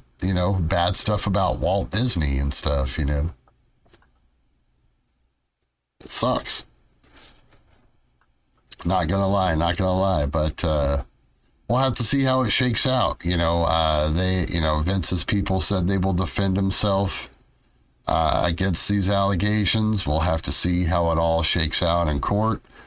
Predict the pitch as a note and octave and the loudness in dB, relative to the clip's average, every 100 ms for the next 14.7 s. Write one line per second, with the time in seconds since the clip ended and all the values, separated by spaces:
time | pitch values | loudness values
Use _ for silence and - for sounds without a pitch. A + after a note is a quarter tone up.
0 | - - - - G#2+ G#2 A2 A2+ G#2+ A2+ | -20 -20 -8 -2 0 0 2 0 0 0
1 | A2 A2 G2+ G2+ G2 G#2+ G#2 F2+ G#2 G#2+ | 0 2 2 0 0 0 0 -2 -2 0
2 | G2+ - - - F2 F2+ F#2 F#2+ F2+ G2 | 0 -4 -10 -6 -2 0 0 0 0 0
3 | G2 G2+ F#2 E2 F2+ - - G#2 G2 - | 0 0 0 0 0 -2 -2 -2 0 0
4 | F#2+ G#2 F#2 F#2+ G2+ G2+ F2+ D#2+ D#2 C#2+ | 0 0 0 0 2 0 0 0 0 0
5 | D#2 D#2 D#2+ D#2+ D#2+ - E2+ D#2 D2+ F2 | 0 2 0 0 0 -2 -2 0 0 0
6 | E2+ - F2 E2 E2 E2+ D#2+ E2 E2+ E2+ | 0 0 2 2 2 2 0 0 0 2
7 | E2+ E2 E2+ E2 - _ - D2+ C2+ C2 | 2 2 0 -2 -6 _ -12 -6 -4 -4
8 | A#1 - - F#2 F2+ F#2 D#2+ F#2+ F2+ F2 | -6 -10 -8 -2 0 0 0 0 0 -2
9 | - - C#2+ C2+ C2 - - _ _ _ | -4 -2 -2 0 -2 -6 -14 _ _ _
10 | _ _ _ - C3+ C3 A#2+ A#2+ A2+ A2+ | _ _ _ -2 0 2 2 0 2 2
11 | A2 A#2+ B2 G#2 A#2 G2+ G2+ G#2+ G#2+ G2 | 2 2 2 2 0 0 0 2 2 0
12 | G#2+ G2+ F2+ E2 - G2+ F2 F2+ F2+ - | 0 2 0 0 0 0 2 2 0 0
13 | E2 F2 E2 - G2+ F2 E2 F2 E2+ - | 0 0 0 0 2 2 2 0 0 -2
14 | - - G2 F2+ F2 D#2+ D#2+ | -4 -4 0 0 2 2 0